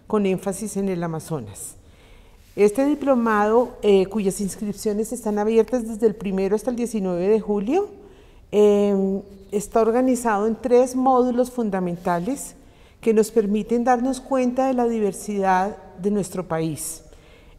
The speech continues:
Eh, en el primer módulo vamos a, se trabajan las comunidades étnicas de Colombia, en el segundo módulo se trabajan las lenguas y culturas de Colombia y en el tercer módulo se trabajan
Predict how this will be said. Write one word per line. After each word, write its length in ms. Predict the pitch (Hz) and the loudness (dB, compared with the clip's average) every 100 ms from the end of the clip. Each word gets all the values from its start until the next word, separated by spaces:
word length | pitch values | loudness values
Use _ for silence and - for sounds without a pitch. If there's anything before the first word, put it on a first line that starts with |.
| - | 0
Eh, 360 | 214 214 214 233 | 6 6 6 4
en 160 | 240 | 4
el 100 | 220 | 4
primer 300 | 220 220 226 | 2 2 2
módulo 400 | 240 294 294 294 | 2 0 0 0
vamos 320 | 294 247 226 262 | 2 2 0 -4
a, 200 | 247 226 | -4 -4
se 160 | 208 | -4
trabajan 480 | 208 190 196 190 240 | -2 0 2 2 0
las 140 | 247 | 0
comunidades 640 | 247 240 220 202 185 196 208 | 0 -2 0 0 0 0 0
étnicas 500 | 220 214 240 240 214 | -2 -2 -4 -2 0
de 140 | 208 | -2
Colombia, 560 | 180 175 185 196 269 370 - - - - - - - | -2 0 0 0 -2 -4 -8 -20 -20 -20 -20 -20 -8
en 140 | 208 202 | -2 0
el 140 | 185 | 0
segundo 420 | 208 202 214 233 | 0 0 2 2
módulo 380 | 240 262 262 262 | 4 4 4 2
se 120 | 254 | -4
trabajan 500 | 240 208 196 196 233 214 | 0 2 2 0 -2 -2
las 220 | 190 180 | -2 0
lenguas 440 | 196 254 262 277 | 0 0 0 -4
y 60 | 277 | -4
culturas 400 | 240 196 208 202 | -6 -6 -2 0
de 100 | 240 | 0
Colombia 560 | 254 262 226 226 269 - - | 0 0 0 -2 -4 -8 -6
y 140 | 214 | 0
en 100 | 202 | 0
el 140 | 190 185 | 0 -4
tercer 340 | 175 - 214 | -6 -2 -2
módulo 380 | 233 262 254 254 | 2 4 4 0
se 100 | 254 | -2
trabajan 480 | 254 247 220 254 | 0 2 0 -2